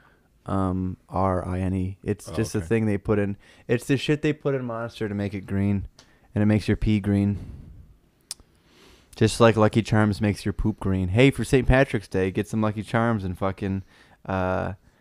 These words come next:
Speaker 1: Lucky Charms and fuck. Dude, they knew.
Speaker 2: Dude, they knew.
Speaker 1: They knew for Lucky Charms that it'd be
Speaker 2: <laughs>
Speaker 1: green. Lucky Charms makes your poop green, and Monster makes your pee green.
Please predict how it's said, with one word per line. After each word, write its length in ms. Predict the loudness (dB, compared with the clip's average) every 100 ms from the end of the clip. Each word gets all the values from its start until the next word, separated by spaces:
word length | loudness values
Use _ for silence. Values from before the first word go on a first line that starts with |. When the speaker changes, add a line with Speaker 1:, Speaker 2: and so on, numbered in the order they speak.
| _ _
Speaker 1:
Lucky 200 | -6 -4
Charms 380 | -2 0 0 -2
and 100 | -4
fuck. 220 | -4 -2
Dude, 200 | 4 8
they 120 | 12 12
knew. 580 | 12 12 12 10 8 -2 -20 _ _ _ -8
Speaker 2:
Dude, 160 | -6
they 100 | -2
knew. 340 | 2 2 2 4
Speaker 1:
They 220 | 10 10
knew 340 | 12 12 12 10
for 180 | 10 10
Lucky 280 | 10 8
Charms 680 | 8 8 10 8 6 -2 -2
that 220 | 0 2 8
it'd 280 | 10 12
be 100 | 10
Speaker 2:
<laughs> 60 | 12
Speaker 1:
green. 560 | 12 12 12 10 8 4 -2 -12 -10 -12 -8 -8 -6 6
Lucky 240 | 8 8
Charms 380 | 6 6 4 4
makes 260 | 2 2 -2
your 80 |
poop 260 | 2 2 4
green, 380 | 4 4 4 2
and 100 | 2
Monster 360 | 4 4 2 0
makes 260 | 0 0
your 80 | 0
pee 200 | 2 2
green. 440 | 4 2 2 -2